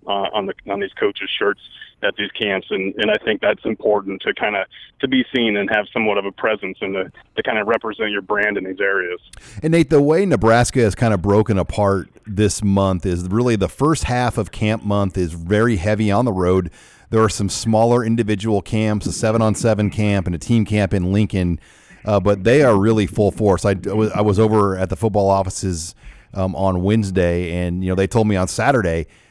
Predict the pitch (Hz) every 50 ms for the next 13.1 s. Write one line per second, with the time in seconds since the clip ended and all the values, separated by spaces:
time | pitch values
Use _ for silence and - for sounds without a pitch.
0 | _ _ - 85 104 117 117 120 113 107 101 92 87 101 95 87 - - - -
1 | 127 139 156 160 - - - - 135 143 143 139 131 113 101 123 120 - - 120
2 | 107 78 - - - 110 110 107 - 113 110 95 - - - 101 107 113 117 -
3 | - 104 107 107 104 98 85 85 90 92 90 87 82 80 78 80 80 78 87 98
4 | 104 - 98 95 92 90 78 - 101 95 - 127 127 - - - - 110 104 110
5 | 98 98 98 95 90 - 104 101 95 92 - - 92 98 95 92 85 80 - -
6 | 113 113 104 - - 107 104 95 - - - _ - 104 104 104 110 113 107 104
7 | 107 110 113 107 101 98 95 95 92 90 87 87 80 - 95 95 117 117 113 98
8 | - - - 110 104 104 104 101 101 95 95 92 87 101 92 - - - 123 127
9 | - - 101 104 95 - - 131 131 135 107 120 113 113 104 - 151 156 - -
10 | 139 139 131 - 127 104 104 120 117 120 117 113 113 107 90 101 110 110 113 110
11 | 107 110 107 - - - 110 110 104 104 101 98 98 95 98 95 - - 98 104
12 | 101 98 101 104 107 101 98 98 101 95 - 107 101 98 98 104 104 98 98 98
13 | 101 113